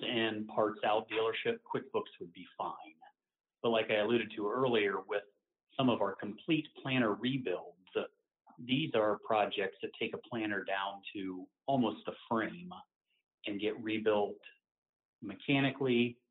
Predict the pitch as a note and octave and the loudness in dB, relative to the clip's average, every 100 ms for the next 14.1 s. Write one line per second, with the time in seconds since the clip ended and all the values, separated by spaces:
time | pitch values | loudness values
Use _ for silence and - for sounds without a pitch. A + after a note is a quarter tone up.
0 | _ - G2 F#2+ F2+ G#2+ - A#2+ B2 A#2+ | _ -8 -6 -6 -4 -4 0 2 2 2
1 | A2+ A2 A2 G#2 G#2 G2+ F#2+ F#2+ G2 - | 2 2 4 4 4 2 -2 -4 -4 -6
2 | F#2+ G#2 F#2 F2 F2+ A2 - - - G2 | -8 -6 -6 -6 -2 -2 -2 -8 -8 -14
3 | - F2+ F2+ F#2+ F#2+ F#2 F#2 F2 E2+ - | -10 -10 -6 -4 -4 -4 -10 -10 -12 -10
4 | - G#2+ G2 F2+ _ _ _ _ - G#2+ | -2 2 2 0 _ _ _ _ -10 -6
5 | G2 - F#2+ - A2+ G2+ - G2 - - | -6 -6 -8 0 2 2 0 -4 -4 -10
6 | - G#2 D#2+ - G#2+ G2 - G2+ F#2+ _ | -4 -4 -4 -6 -4 -4 -6 -8 -8 _
7 | _ _ _ _ - A2 G#2+ A2+ G2+ - | _ _ _ _ -4 -2 0 2 2 2
8 | G2 - A2+ G2 F2+ G2 A2 F#2+ F#2 F#2+ | -2 0 -2 0 -2 -2 -2 0 0 -2
9 | F#2 - - F#2+ F#2+ F#2 - F#2+ G2 F#2+ | -4 -8 -10 -10 -10 -10 -6 -2 -2 -2
10 | F#2 - F#2+ F#2 - F#2 F2+ - G2+ F#2 | -6 -6 -4 -4 -6 -12 -14 -10 -8 -6
11 | F2 F2 - B2 C#3 - F2+ F#2+ - _ | -8 -12 -12 -4 -2 -4 -8 -16 -16 _
12 | _ _ _ _ _ _ _ _ _ D3+ | _ _ _ _ _ _ _ _ _ 2
13 | D#3+ C3+ - D#3 F#3 A3+ A#2+ - A#2 G#2+ | 4 4 0 2 4 6 4 4 2 2
14 | F#2+ | -2